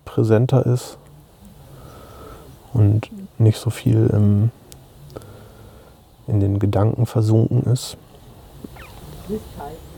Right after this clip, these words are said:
Nun meditiere ich seit mehreren Wochen und Monaten wieder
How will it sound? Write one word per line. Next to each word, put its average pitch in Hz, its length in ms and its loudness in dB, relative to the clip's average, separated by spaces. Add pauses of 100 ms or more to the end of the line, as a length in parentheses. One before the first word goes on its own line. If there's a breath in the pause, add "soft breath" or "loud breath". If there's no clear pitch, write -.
(960)
Nun 104 160 8
meditiere 98 440 4
ich 110 100 2
seit - 600 -2 (1800)
mehreren 113 580 2
Wochen 120 320 -4
und 120 120 -6
Monaten 117 460 -2
wieder 117 320 -2